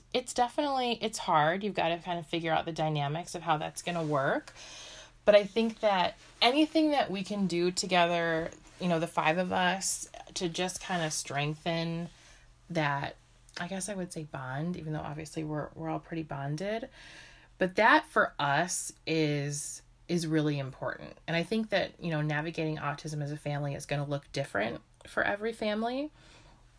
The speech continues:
But I think for us, just having that time together is, is the most important thing. And I know that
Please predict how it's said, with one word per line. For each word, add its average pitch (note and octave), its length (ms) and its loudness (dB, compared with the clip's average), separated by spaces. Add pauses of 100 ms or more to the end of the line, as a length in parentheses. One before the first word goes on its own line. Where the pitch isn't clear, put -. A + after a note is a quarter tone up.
(460)
But F#3 120 2
I F#3 100 2
think G#3 240 -2
for F#3 200 -2
us, F3 260 0
just F3+ 160 -6
having E3+ 400 -2
that E3 180 -6
time D3+ 640 -2 (500)
together E3 800 0 (840)
is, E3 680 4 (100)
is F3 160 0
the E3+ 80 0
most D#3 260 2
important D#3+ 440 -4
thing. D3+ 420 0 (280)
And F3 120 4
I E3+ 60 6
know F#3+ 220 4
that E3+ 200 0